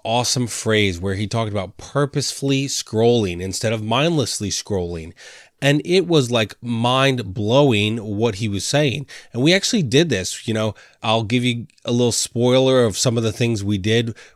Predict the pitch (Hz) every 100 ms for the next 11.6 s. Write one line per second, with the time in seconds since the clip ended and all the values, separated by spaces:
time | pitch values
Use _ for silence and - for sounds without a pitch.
0 | - 123 151 180 165 160 165 - 98 95
1 | 92 90 101 101 98 - 131 131 156 127
2 | 120 120 110 101 101 98 98 - 104 98
3 | 98 - - _ - 156 - 165 156 -
4 | 135 131 123 117 110 107 95 - 131 143
5 | 135 110 107 107 104 101 98 90 101 104
6 | - - 80 - - - - _ - 190
7 | 202 196 170 151 113 101 101 123 123 107
8 | 113 98 110 95 - 98 - 92 92 98
9 | 127 - 175 104 - - - - - _
10 | 110 110 110 214 220 214 190 - 165 151
11 | - 156 151 151 143